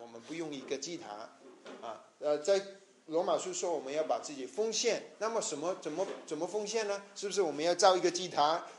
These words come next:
然后我们全部人跳，跳进去奉献呢？啊，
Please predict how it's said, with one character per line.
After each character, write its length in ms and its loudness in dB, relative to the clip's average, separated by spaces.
然 120 2
后 120 2
我 100 0
们 140 -4
全 160 -2
部 80 2
人 100 2
跳， 200 6
跳 300 2
进 160 -2
去 240 0
奉 240 -4
献 220 -4
呢？ 120 -10
啊， 180 -8